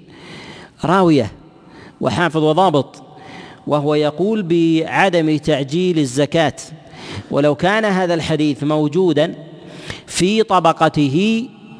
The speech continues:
أو علم به في العراق لقال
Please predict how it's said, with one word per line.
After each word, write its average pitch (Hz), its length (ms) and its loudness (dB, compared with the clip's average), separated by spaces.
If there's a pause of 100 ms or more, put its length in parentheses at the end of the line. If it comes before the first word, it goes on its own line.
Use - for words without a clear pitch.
(580)
أو 156 120 6
علم 180 440 4
به 151 360 0
في 175 80 -2
العراق 165 640 2 (640)
لقال 170 520 2